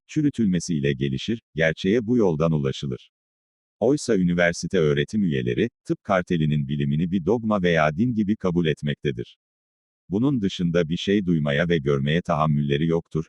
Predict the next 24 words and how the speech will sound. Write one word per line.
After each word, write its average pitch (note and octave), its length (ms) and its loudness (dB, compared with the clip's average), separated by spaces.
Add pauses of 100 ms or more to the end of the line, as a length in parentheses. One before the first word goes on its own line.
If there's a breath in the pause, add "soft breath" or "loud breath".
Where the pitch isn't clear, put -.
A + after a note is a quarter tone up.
(100)
eleştiri F#2 520 0
ve A#2 100 2
farklı F2 380 -2
fikirlerin G2 520 0
açıklanmasından E2+ 920 0
hoşlanmazlar. C2+ 920 -2 (720)
Hekimler, F2 520 0 (140)
nasıl A2+ 360 -2
hasta G2 340 -2
tedavi D#2 440 2
edileceğini D2+ 680 0
ve F#2 120 0
ilaç E2+ 300 -2
kullanılacağını D#2+ 800 0
bilmemektedir. C#2+ 840 -2 (340)
Hekimlere B2 520 0
tıbbi F#2+ 360 -2
eğitimleri, D#2 760 0
ilaç F#2+ 320 -2
ve G2+ 120 2
malzeme D2+ 500 0
firmaları F2+ 520 0
tarafından D#2 640 0
verilmektedir. C#2 800 -4